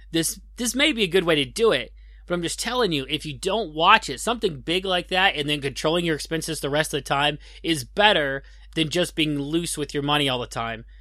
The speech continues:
Because you'll look up after a great deployment and wonder why you only have three thousand dollars in the bank. W-, what happened?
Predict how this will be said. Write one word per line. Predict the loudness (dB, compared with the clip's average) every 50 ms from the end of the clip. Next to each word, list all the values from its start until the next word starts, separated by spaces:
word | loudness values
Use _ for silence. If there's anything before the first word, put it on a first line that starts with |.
| -20 -20 -20 -20 -18 -10
Because | -8 -6 -4 0 2
you'll | 2 2 4
look | 2 2 2 4
up | 4 4 4 4
after | 0 -2 -2 -4
a | -6 -6
great | -6 -4 -2 0 0 0 -2
deployment | -4 -6 -6 -2 -2 0 0 0 -2 -2 -4
and | -6 -6 -8 -6 -2
wonder | 0 2 2 2 0 -2 -4
why | -4 0 0 2
you | 2 2 2
only | 0 0 0 -2
have | 0 2 4 4 4 2
three | -2 -6 -6 -6 -4
thousand | 0 0 0 0 0 -2 -4 -2
dollars | 0 0 0 0 -2 -2
in | -4 -6
the | -8 -8
bank. | -8 -10 -10 -10 -12 -16 -20 -20 -20 -20 -20 -20 -20 -20 -20 -18
W-, | -18 -18 -18 -16
what | -8 -2 2 2 2 4
happened? | 4 4 4 4 2 -2 -10 -12 -14 -18